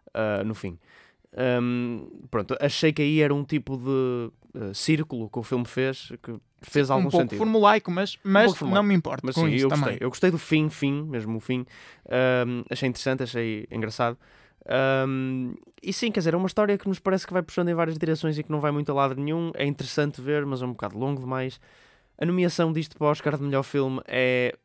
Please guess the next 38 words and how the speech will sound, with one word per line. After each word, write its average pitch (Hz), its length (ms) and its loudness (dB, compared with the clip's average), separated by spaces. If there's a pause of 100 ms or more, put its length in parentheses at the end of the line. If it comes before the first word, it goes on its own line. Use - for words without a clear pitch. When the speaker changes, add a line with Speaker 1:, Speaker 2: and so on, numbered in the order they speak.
(100)
Speaker 1:
pff, - 360 -16 (360)
ah, - 340 -10
Speaker 2:
Exagerado. 151 640 2
Speaker 1:
é 143 40 0
exagerado. 110 420 -4
É 120 60 0
um 131 80 -2
dos 131 120 -6
meus 127 300 -4 (160)
filmes 127 320 -8
que - 80 -18
vi 127 80 -2
até 123 160 -4
agora, 117 240 -4
dos 113 160 -16
que - 80 -8
eu 117 40 -4
gosto 120 280 -6
menos, 135 420 -6 (160)
ahm, 117 600 -4 (280)
de 117 120 -4
que 113 100 -14
vi 113 180 -2
nomeado 117 280 -4
para 110 100 -8
melhor 110 140 -4
filme, 147 200 -6
a 135 60 -4
par 113 180 0
de - 80 -12
Coda. 143 420 0 (540)
Ahm, 135 760 -2 (240)
e, 135 440 -2
eh, 139 460 0 (160)
deve-se 135 340 -2
um 147 60 -2
bocado 147 500 -4
a 147 440 -6